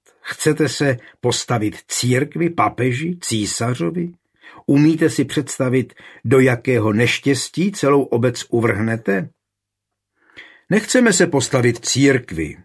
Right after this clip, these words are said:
jen hanebným prelátům, kteří znevážili odkaz Ježíše Krista,“ oponoval purkmistr Kracík. Hovořil trochu toporně. Byl pekař a úřad na radnici přijal až na naléhání svého cechu.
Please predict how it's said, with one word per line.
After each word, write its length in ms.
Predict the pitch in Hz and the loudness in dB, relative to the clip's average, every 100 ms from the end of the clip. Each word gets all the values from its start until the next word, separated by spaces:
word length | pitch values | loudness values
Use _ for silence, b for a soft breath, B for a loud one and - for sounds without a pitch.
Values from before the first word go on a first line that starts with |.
| _ - | _ -6
jen 240 | 110 117 | -2 0
hanebným 720 | - 113 135 151 147 165 175 | 0 2 4 4 2 2 2
prelátům, 840 | 180 196 185 151 110 - 92 87 80 | 2 2 2 2 -2 -4 -6 -6 -6
kteří 400 | 113 104 110 82 | -8 -4 -4 -4
znevážili 800 | 82 127 131 147 156 147 160 139 | -2 0 2 2 0 0 -2 0
odkaz 440 | 131 - 151 156 B B | -4 0 -2 -2 B B
Ježíše 460 | 110 120 139 165 185 | 0 0 0 -2 -4
Krista,“ 600 | 175 262 - - - - _ _ _ _ _ _ | -2 -2 -2 -12 -18 -20 _ _ _ _ _ _
oponoval 680 | 110 - 131 139 151 160 160 | -6 -2 -2 0 -2 -4 -4
purkmistr 680 | 120 117 - 123 117 131 123 | -2 -2 -2 -6 -6 -10 -8
Kracík. 540 | 107 73 - - _ _ _ _ _ _ b b b b b | -8 -8 -12 -18 _ _ _ _ _ _ b b b b b
Hovořil 400 | - 120 104 101 | -4 -2 -2 -4
trochu 320 | 85 90 - 95 | -6 -12 -10 -8
toporně. 640 | 127 117 85 73 71 71 | -6 -6 -10 -10 -14 -10
Byl 420 | - 160 143 95 - - | -2 2 2 0 -8 -12
pekař 540 | 98 - 123 147 - B B B B | -10 -4 -4 -4 -8 B B B B
a 180 | 104 - | -6 0
úřad 380 | 156 131 117 101 | 2 2 0 -2
na 160 | 110 | 0
radnici 480 | 123 127 127 120 131 | 2 2 0 -2 -4
přijal 460 | 123 - 123 120 120 | -6 -4 -2 -2 -2
až 260 | 110 - - | -4 -6 -4
na 160 | 107 | -2
naléhání 760 | 113 113 107 107 104 104 104 104 | 0 0 -2 -4 -4 -4 -4 -6
svého 360 | - 92 87 107 | -8 -8 -6 -6
cechu. 420 | - 85 - | -8 -10 -12